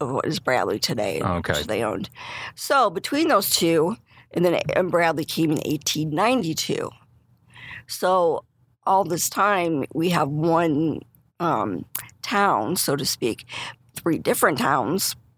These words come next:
Speaker 1: that operate as one, and all three have very different histories. So Kankakee was derived to make an industrial town, and we had all kinds of factories, and that's what it was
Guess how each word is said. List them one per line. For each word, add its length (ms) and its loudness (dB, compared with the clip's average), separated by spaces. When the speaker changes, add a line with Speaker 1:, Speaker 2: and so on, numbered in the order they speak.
Speaker 1:
that 300 2
operate 420 0
as 140 0
one, 600 2
and 500 2
all 180 2
three 200 -2
have 160 2
very 240 2
different 380 -2
histories. 640 0
So 640 2
Kankakee 880 0
was 340 2
derived 480 0
to 120 -8
make 400 0
an 80 0
industrial 920 0
town, 440 -4
and 160 0
we 120 2
had 360 0
all 380 2
kinds 480 -2
of 140 -2
factories, 1000 0
and 280 2
that's 340 0
what 120 0
it 100 -2
was 400 -4